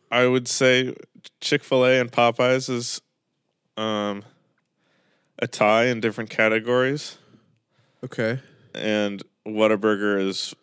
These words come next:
Speaker 1: far behind those.
Speaker 2: Gotcha. That makes sense.
Speaker 1: Yeah.
Speaker 2: That's kinda what I remember you saying.
Speaker 1: Yeah. I mean, it's difficult. There's only three, so it's like it, the ranking isn't really that great yet.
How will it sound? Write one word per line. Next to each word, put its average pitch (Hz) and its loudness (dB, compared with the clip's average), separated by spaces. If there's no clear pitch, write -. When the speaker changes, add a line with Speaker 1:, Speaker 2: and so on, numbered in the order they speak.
Speaker 1:
far 98 2
behind 95 -6
those. 90 -8
Speaker 2:
Gotcha. 113 -2
That 123 -8
makes 143 -8
sense. 95 -14
Speaker 1:
Yeah. 98 -4
Speaker 2:
That's 131 -6
kinda 127 -4
what 107 -4
I 104 -4
remember 101 -8
you 101 -10
saying. 101 -12
Speaker 1:
Yeah. 98 -2
I 113 -4
mean, 127 0
it's 127 -4
difficult. 139 -2
There's 127 0
only 131 0
three, 95 -2
so 90 -4
it's - -4
like 95 -2
it, 104 -6
the 104 -4
ranking 95 -8
isn't 92 -10
really 90 -6
that 92 -4
great 95 0
yet. 87 -8